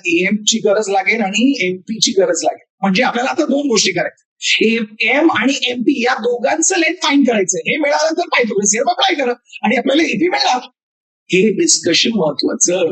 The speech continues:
हे समजलं, हे इम्पॉर्टंट आहे, हे लक्षात ठेवायचं. मी सांगणार, "ओके, ओके, आता एम आणि एमपी पाहिजे, बरोबर?" ओके, तर एम येणार कसं? तर बघा फिगर मध्ये आणि सांगा, एम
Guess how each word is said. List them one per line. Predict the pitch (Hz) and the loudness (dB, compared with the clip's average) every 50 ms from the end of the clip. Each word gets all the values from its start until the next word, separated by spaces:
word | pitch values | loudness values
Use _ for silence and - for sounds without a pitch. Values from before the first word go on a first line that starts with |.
| - - | -4 -8
हे | - - _ _ - 165 202 | -16 -20 _ _ 0 0 2
समजलं, | 214 202 190 190 185 180 180 185 | 2 2 0 0 -2 -4 -6 -8
हे | - _ _ 220 226 | -10 _ _ -2 0
इम्पॉर्टंट | 254 233 - 220 202 170 165 - - | 0 2 2 2 0 0 0 -4 -6
आहे, | - _ - 226 | -8 _ -2 0
हे | 233 | 0
लक्षात | 220 214 - - - | 0 0 0 -2 -2
ठेवायचं. | 123 - - - - - - _ _ _ - - 196 - _ 233 | -4 -8 -8 -8 -8 -8 -8 _ _ _ -20 -18 -18 -8 _ 0
मी | 233 | 2
सांगणार, | 247 254 254 262 247 | 2 4 2 2 0
"ओके, | 247 247 226 - - 233 | -2 -2 -2 -2 -2 0
ओके, | 220 214 190 - 190 175 | 0 0 0 0 0 0
आता | 175 - 220 202 196 | 0 0 -2 -2 0
एम | 202 208 214 240 247 233 | 0 0 0 2 2 2
आणि | 233 240 247 254 240 - | 2 0 -2 -2 -2 -2
एमपी | 190 196 - - - | -2 -2 -2 -2 0
पाहिजे, | - 180 151 - 151 143 | 0 0 0 -2 -2 -4
बरोबर?" | 175 208 240 - 196 - - _ _ _ _ _ - | -2 -2 0 0 -2 -4 -8 _ _ _ _ _ -8
ओके, | 277 - 233 370 359 - _ _ _ _ _ _ - - 202 - _ | -4 -2 -2 -2 -2 -6 _ _ _ _ _ _ -20 -20 -20 -4 _
तर | - 294 - - | 0 0 0 0
एम | 226 240 254 320 370 403 | 0 0 0 0 -2 -2
येणार | 466 494 - 381 719 - - | -2 -4 -2 -2 -2 -2 0
कसं? | - - - 196 180 - - _ _ _ _ _ _ _ _ - - | 0 0 0 0 -2 -6 -10 _ _ _ _ _ _ _ _ 0 0
तर | 311 | 2
बघा | 294 294 262 330 359 | 2 2 2 2 0
फिगर | 370 - 311 302 320 | 0 0 -2 -2 -2
मध्ये | 311 320 330 330 330 | -4 -2 -2 -2 -4
आणि | - 349 | -4 -2
सांगा, | - - 359 - 339 339 294 226 | -2 -2 -2 -2 -2 -4 -2 -2
एम | 214 220 240 285 339 | 0 0 0 0 0